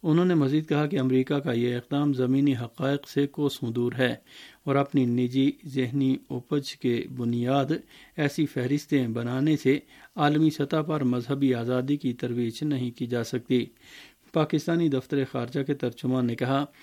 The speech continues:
کہ پاکستان میں بہت سے مذاہب و ادیان موجود ہیں اور ان کے درمیان مضبوط ہم آہنگی پائی جاتی ہے اور پاکستان کے آئین میں اقلیتوں کے حقوق اور مذہبی آزادی کو احترام کی نظر سے دیکھا گیا ہے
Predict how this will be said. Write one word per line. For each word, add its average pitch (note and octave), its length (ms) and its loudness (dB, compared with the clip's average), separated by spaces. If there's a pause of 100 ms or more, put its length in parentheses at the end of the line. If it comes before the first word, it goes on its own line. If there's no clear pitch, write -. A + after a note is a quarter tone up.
(320)
کہ D3+ 60 0
پاکستان D3 720 -2
میں D3+ 220 2
بہت C#3+ 280 -4
سے C#3+ 100 -2
مذاہب B2 460 -2
و C3+ 140 0
ادیان A#2+ 340 0
موجود B2 420 0
ہیں B2+ 180 0 (420)
اور C#3+ 140 2
ان D#3+ 120 4
کے D3+ 120 0
درمیان C#3 460 4
مضبوط C3+ 640 0
ہم A#2+ 160 -4
آہنگی B2 360 -2
پائی A#2+ 240 -4
جاتی B2+ 400 0
ہے C3 160 2 (440)
اور D#3 140 -2
پاکستان D#3+ 560 -2
کے D3 120 -2
آئین C3 200 2
میں D3+ 140 2
اقلیتوں C3 580 0
کے C#3 100 -2
حقوق B2+ 540 -6
اور B2 120 -2
مذہبی A#2+ 480 -2
آزادی B2+ 400 0
کو C3 240 0 (400)
احترام D3+ 480 0
کی D3+ 160 -6
نظر B2+ 340 0
سے C#3+ 200 -8
دیکھا C3 340 -4
گیا A#2 280 2
ہے A#2+ 160 2